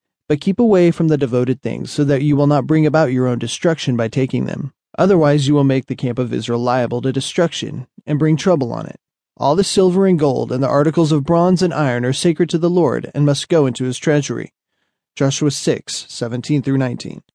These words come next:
But the Israelite acted unfaithfully in regard to devoted things. Achan, son of Carmi, of the tribe of Judah, took some of them. So the Lord's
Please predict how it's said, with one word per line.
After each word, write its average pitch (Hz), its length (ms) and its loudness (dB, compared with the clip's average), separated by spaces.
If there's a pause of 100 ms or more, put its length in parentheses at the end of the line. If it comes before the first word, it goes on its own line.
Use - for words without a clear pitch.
(920)
But 156 120 -2
the 196 140 4
Israelite 139 600 2
acted 135 320 0
unfaithfully 143 640 2
in 123 80 -2
regard 131 380 2
to 131 120 -4
devoted 123 460 -4
things. 131 420 -2 (600)
Achan, 156 380 2
son 147 220 0
of 151 100 0
Carmi, 139 520 0 (220)
of 135 100 -2
the 147 80 2
tribe 151 260 2
of 160 120 0
Judah, 143 300 2
took 185 260 -2
some 139 180 0
of 117 140 -2
them. - 280 -8 (600)
So 160 160 2
the 156 80 4
Lord's 185 340 4